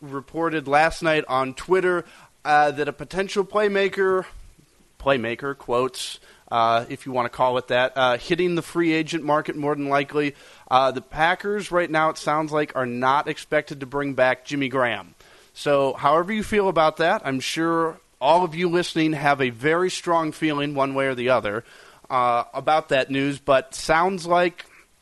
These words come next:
Green Bay kind of hitting the reset button again at the tight end position. Yes, they do have some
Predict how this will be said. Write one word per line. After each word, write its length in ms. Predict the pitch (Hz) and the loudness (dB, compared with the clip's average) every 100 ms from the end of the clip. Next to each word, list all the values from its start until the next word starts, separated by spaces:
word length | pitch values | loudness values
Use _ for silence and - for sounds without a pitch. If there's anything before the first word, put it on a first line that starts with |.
| - | -16
Green 360 | 143 147 170 156 | -2 0 2 2
Bay 280 | 160 165 | 4 4
kind 380 | 165 - 147 160 | 0 0 0 2
of 100 | 156 | 0
hitting 300 | 151 160 160 | 0 2 2
the 100 | 151 | 0
reset 480 | 143 165 - 151 127 | -2 -2 0 -2 0
button 380 | 147 151 151 147 | 0 0 -2 -4
again 500 | 135 127 127 143 143 143 | -4 -4 -2 0 0 -2
at 200 | 131 - | -4 -4
the 60 | |
tight 280 | 113 135 131 | -4 0 2
end 220 | 131 131 | 0 -2
position. 640 | 135 117 131 123 135 127 127 - _ _ _ _ | -8 -4 -4 -4 -6 -6 -10 -18 _ _ _ _
Yes, 320 | - 151 156 - | -2 0 0 -4
they 140 | 151 | -4
do 220 | 131 151 | -2 -4
have 320 | 143 143 135 | 0 0 0
some 460 | - 147 135 127 117 | -4 -6 -6 -6 -10